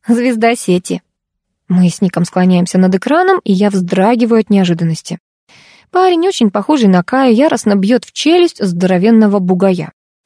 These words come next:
Тот валится на пол, точно картонный макет, даже не пытаясь удержать равновесие. Хлоп! А затем обратная перемотка возвращает его обратно на ноги, и все повторяется уже медленнее,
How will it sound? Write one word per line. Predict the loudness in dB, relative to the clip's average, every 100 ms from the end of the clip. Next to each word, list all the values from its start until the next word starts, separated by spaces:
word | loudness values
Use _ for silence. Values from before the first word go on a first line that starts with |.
| -20 -20 _
Тот | -2 0 0
валится | 0 0 0 2
на | 2 2
пол, | -2 -2
точно | -6 -2 -4
картонный | -2 -6 0 2 4
макет, | 4 0 -2 -10 -10 _ -4
даже | -2 0 -4 0
не | 0 0
пытаясь | 0 0 0 0
удержать | 0 0 -2 -2
равновесие. | 0 0 0 -2 -2 -4 _ -12
Хлоп! | -2 0 -2 _ _ _ _ _ _ -6
А | -2
затем | -2 0 0 2
обратная | 2 0 0 0
перемотка | 2 2 2 2 0
возвращает | 0 0 -2 0 0 0
его | 0 0
обратно | 0 0 0 0 2
на | 4 2
ноги, | 2 0 -2
и | 0 0 -2
все | -2 -6
повторяется | -6 -4 0 0 -2 -2
уже | 2
медленнее, | 4 4 2 -2 -2 -2 -4